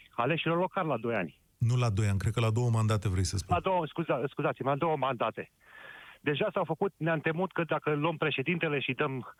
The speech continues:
Speaker 1: un mandat de doi ani, ajungem la o chestie de supraputere în stat.
Speaker 2: Păi,
Speaker 1: Devine așa.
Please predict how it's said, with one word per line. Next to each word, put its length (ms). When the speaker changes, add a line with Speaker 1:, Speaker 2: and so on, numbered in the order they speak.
Speaker 1:
un 100
mandat 240
de 80
doi 220
ani, 220
ajungem 440
la 140
o 120
chestie 420
de 140
supraputere 880
în 200
stat. 260
Speaker 2:
Păi, 160
Speaker 1:
Devine 500
așa. 240